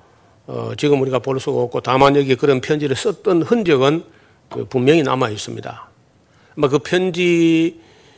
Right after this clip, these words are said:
통해서, 어, 그러니까 바울이 두 번째 갔을 때 집요하게 바울을 해방하는 그 사람을 두고 이제, 에, 바울이 뭐 좀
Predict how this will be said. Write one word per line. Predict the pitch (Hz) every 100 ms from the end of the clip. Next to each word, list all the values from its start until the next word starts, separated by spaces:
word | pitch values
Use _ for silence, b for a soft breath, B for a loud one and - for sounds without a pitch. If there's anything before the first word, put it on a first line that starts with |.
| b b - 135 135 160 147
통해서, | - 147 156 139 139 151 - b b b b b b b -
어, | 131 123 120 123 120 120 117 110 b b b b _ _ _
그러니까 | 151 139 123 b b b b -
바울이 | 135 160
두 | 165
번째 | 202 180
갔을 | 151 151 170 160
때 | 151 139 147 123 110 - b b _ -
집요하게 | - 131 135 220 180 196 180 170 156 143
바울을 | 135 139 139 123
해방하는 | 135 139 127 131 123 117 131 -
그 | 131
사람을 | - 135 139 135 143 165 156
두고 | 147 156 135
이제, | 127 123 120 117 b b b b _ 147
에, | 123 113 113 120
바울이 | 123 123 127
뭐 | 123 117 113
좀 | 120 117